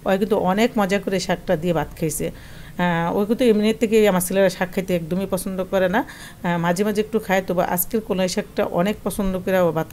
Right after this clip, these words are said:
খাইছে, অনেক খুশি হইছে। আহ, আমি এমনিতেই শাকটা কম রান্না করছি, আবার আমার ছেলে অনেক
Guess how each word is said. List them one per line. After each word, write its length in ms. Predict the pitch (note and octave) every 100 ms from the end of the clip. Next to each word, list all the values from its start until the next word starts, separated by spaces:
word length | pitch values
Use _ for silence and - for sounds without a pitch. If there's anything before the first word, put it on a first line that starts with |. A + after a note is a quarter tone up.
| -
খাইছে, 280 | E3 - G#3+
অনেক 260 | C4+ F3+ F3+
খুশি 220 | G3+ F3+ G3+
হইছে। 240 | F#3 - B3
আহ, 800 | C4 - - - F3+ F3 E3
আমি 120 | F3 F3+
এমনিতেই 280 | G3 A#3 C4
শাকটা 260 | B3 B3 A3
কম 320 | A3 G#3 G#3
রান্না 260 | G#3 A3
করছি, 320 | A3+ A#3 - A#3
আবার 180 | F3+
আমার 160 | F3+ F3+
ছেলে 200 | - G3
অনেক 180 | G#3 G3